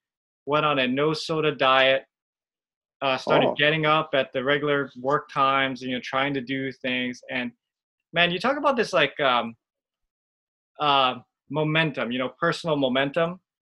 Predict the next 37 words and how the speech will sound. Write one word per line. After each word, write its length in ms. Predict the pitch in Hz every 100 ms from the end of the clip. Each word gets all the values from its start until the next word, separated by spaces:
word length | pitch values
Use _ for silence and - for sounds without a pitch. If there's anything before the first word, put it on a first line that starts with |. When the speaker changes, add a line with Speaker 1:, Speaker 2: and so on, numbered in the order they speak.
| _ _ _ _ _ _ - _ _
Speaker 1:
Real 400 | 180 214 277 240
easy, 400 | 208 254 214 185
I 100 | 139
fell 240 | - 165
into 220 | 175 170 165
this 220 | 147 -
trap 400 | - 143 151 151 143
of 240 | 123 113 _ _ _
junk 300 | 143 151 151
food 440 | - 151 151 147 151
and 360 | 117 117 110 107 _ _ 135
waking 360 | 143 156 160
up 180 | 156 151
late 540 | 151 151 151 147 147 _ _
and 400 | 139 127 117 113 107 _ _ _ _ _ _
not 240 | 151 160 160
doing 240 | 156 160
things. 360 | 151 151 147 139 110 104 113
It's 180 | 160 151
so 240 | - 214 208
easy 260 | 196 185
to 60 | 170
get 240 | 156 151 - - -
caught 200 | 175 185
in 60 |
that, 180 | 147 135
but 160 | 139 131 _ _ _ _
once 200 | 156 196
you 80 | 226
set 240 | - 220 180
your 120 | 165
mind 340 | 160 175 180
to 180 | - 170
it 140 | 170 165
and 140 | 143
you 80 | 135
start 480 | - 151 147 147